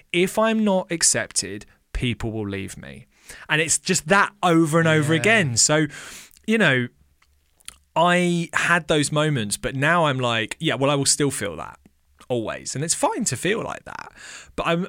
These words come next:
Speaker 1: I was curious when you said about kind of where the anxiety was coming from, because,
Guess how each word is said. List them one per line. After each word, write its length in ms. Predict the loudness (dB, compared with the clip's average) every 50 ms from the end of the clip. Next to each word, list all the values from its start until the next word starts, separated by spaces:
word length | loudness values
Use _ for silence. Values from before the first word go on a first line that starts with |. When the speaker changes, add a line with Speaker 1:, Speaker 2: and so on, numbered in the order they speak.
| -4
Speaker 1:
I 80 | -4 -2
was 160 | -2 -2 -2
curious 460 | -4 -4 -6 -4 -2 -2 -2 -2 -2
when 140 | -4 -6 -4
you 100 | -2 -2
said 240 | -2 0 0 -2 -4
about 380 | -4 -4 -4 -4 -4 -6 -8 -10
kind 180 | -8 -6 -6
of 100 | -6 -4
where 200 | -2 -2 -2 -2
the 140 | -2 -2 -2
anxiety 600 | -2 -2 -4 -4 -2 -2 -2 -2 -2 -4 -6 -6
was 140 | -4 -4 -4
coming 320 | -4 -4 -6 -6 -6 -6
from, 380 | -8 -10 -10 -12 -12 -12 -14 -16
because, 460 | -16 -14 -8 -4 -2 0 0 0 -2